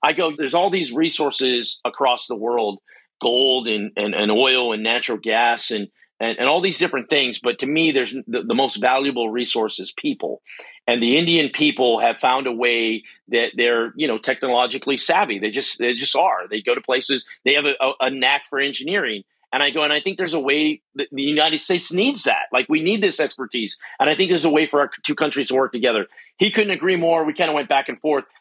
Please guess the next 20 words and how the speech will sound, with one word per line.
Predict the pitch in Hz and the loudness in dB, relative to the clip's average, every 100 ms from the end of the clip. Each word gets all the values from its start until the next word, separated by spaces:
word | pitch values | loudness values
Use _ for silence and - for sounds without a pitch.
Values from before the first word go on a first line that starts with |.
| - | -2
The | 143 | -2
second | - 226 240 220 | 2 0 0 0
thing | 185 147 | 0 0
I | |
mentioned | 131 127 123 127 117 110 _ _ | 2 0 2 0 0 -4 _ _
was | 131 143 135 123 117 - | 0 2 4 2 -2 -2
energy. | 139 135 117 101 - _ _ 123 | -2 0 -4 -10 -12 _ _ 0
I | 131 | 0
go, | 131 127 | 0 -2
"Look, | 127 123 - | 0 -2 0
Texas, | 143 156 165 156 - | -2 0 -2 -2 -2
we | 143 | 0
have | 131 | 0
a | 123 | 2
lot | 123 127 | 2 2
of | 123 | -2
natural | 127 - 107 | -2 -4 -2
gas | 123 127 123 - | 2 2 2 -2
and | 113 113 110 | 0 2 2
oil. | 156 190 123 113 | 2 2 4 0